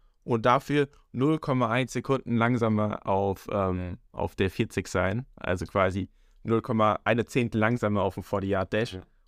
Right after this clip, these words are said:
Speaker 1: Oder du behältst deine Athletik, aber hast, ähm,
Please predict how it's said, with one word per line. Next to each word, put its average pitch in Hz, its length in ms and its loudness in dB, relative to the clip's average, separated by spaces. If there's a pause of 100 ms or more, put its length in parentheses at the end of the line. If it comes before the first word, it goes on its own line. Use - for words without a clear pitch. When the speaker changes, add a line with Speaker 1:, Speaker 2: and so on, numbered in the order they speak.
Speaker 1:
Oder 135 300 6
du 135 160 0
behältst 131 420 2
deine 110 280 4
Athletik, 120 680 -2 (520)
aber 107 280 4
hast, - 360 -2
ähm, 92 380 0